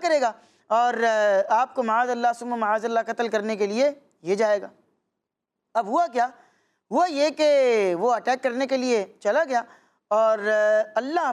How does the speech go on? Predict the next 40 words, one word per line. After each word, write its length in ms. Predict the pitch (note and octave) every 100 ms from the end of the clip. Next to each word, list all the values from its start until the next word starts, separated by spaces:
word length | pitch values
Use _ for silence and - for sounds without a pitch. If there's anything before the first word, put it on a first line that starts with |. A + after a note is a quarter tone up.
| -
پاک 340 | A3 C4 C4
نے 400 | G#3+ G#3 C4 C#4 G3+
حضرت 420 | G3 B3+ B3+ A3 B3 C#4 G#3
جبریل 460 | F#3 F3+ A#3+ D4 C#4+
علیہ 200 | A3+ B3
الصلوۃ 380 | A3 G#3 G#3+
والسلام 680 | A3+ G#3+ G#3+ F#3 F#3+ C4 D4+
کے 200 | C4 C4+ B3 - _ _ E3+
ذریعے 320 | G3+ C4 D#4
جو 140 | A#3+
ہے 120 | A3 B3 - - -
وہ 160 | A3 C4+
ایک 260 | C#4 C#4+
بادل 360 | A3 F#3+ A3 D4
کو 120 | D4
بھیجا۔ 260 | A#3+ B3+ C#4 - _ _ _
جناب 240 | G3 G#3 G#3
جبریل 300 | F#3+ G#3 G#3
امین 160 | A#3+
آئے، 220 | A#3 D4+ D4 _ _
ایک 200 | - A3+
بادل 280 | F3+ G3+ C#4
کو 80 | C#4
لے 160 | D4 D4+
کر 140 | D4+
آئے 140 | C#4+ C#4+ - - -
اور 180 | A#3+
بادل 420 | B3+ F#3 A#3+ C#4+ E4
نے 260 | D4+ D#4+ D#4+ - _
آپ 340 | A3 C#4 D#4+
علیہ 220 | D4 C#4 D4
الصلوۃ 360 | B3+ B3+ B3
والسلام 540 | B3 A#3 A3+ B3 C4 B3
کو، 120 | A#3+
یعنی 300 | A3 A#3 B3
حضرت 180 | A#3 A#3
عیسیٰ 220 | A3 A3+
علیہ 100 | A3
السلام 320 | G#3 A3+ B3+
کو 200 | A#3+ C#4+